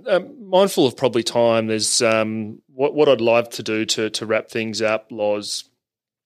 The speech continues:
uh, is just probably broaden that last question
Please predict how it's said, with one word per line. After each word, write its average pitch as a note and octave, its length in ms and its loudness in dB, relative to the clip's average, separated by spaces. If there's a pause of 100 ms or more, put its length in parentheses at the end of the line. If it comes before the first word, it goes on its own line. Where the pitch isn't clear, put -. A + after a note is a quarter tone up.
(160)
uh, - 200 -8
is B2+ 240 0
just - 340 0
probably A2+ 260 -2
broaden A#2 560 -2
that - 200 -8
last - 520 -2
question A2+ 720 -2